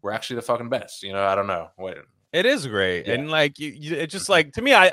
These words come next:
Speaker 2: I just laughed 'cause it wasn't just that moment. I just, I, I laughed that off. Like,
Speaker 1: Yeah.
Speaker 2: "Shut up." Like, "Oh, wait, what?" And then also, can you ever point out a woman's age, especially an older one?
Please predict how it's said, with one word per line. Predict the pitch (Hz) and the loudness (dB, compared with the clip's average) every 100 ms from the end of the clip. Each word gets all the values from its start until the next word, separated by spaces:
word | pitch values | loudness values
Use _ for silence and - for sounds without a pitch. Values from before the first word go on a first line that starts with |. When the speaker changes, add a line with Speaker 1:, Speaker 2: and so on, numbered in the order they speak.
| 170 | 6
Speaker 2:
I | |
just | 165 135 | 4 4
laughed | 135 131 - | 6 6 4
'cause | 139 | -4
it | 139 | 2
wasn't | 165 156 127 | 4 4 0
just | 127 | 0
that | 127 113 | 2 2
moment. | 101 101 95 98 | 0 -6 -2 0
I | 123 | 0
just, | 104 | 0
I, | 95 110 101 | 0 0 0
I | 90 | -2
laughed | 104 92 90 | 0 0 0
that | 87 82 | -2 -2
off. | 82 | -4
Like, | 101 101 | -6 -8
Speaker 1:
Yeah. | - | -8
Speaker 2:
"Shut | - | -4
up." | 90 90 90 | 0 0 -2
Like, | 92 107 | -6 -6
"Oh, | 139 | -2
wait, | 135 | 0
what?" | 113 113 - - | -2 -6 -4 4
And | |
then | 220 | 8
also, | 196 226 160 123 | 8 8 6 2
can | 165 | 0
you | 151 180 | 2 4
ever | 196 | 4
point | - 170 | 2 0
out | 156 | 4
a | 139 | 2
woman's | 101 117 139 | 2 -4 -4
age, | 147 156 147 | -2 -2 -6
especially | - 151 147 | -4 -2 0
an | 110 | -2
older | 110 139 | -4 -2
one? | 143 151 | -2 -2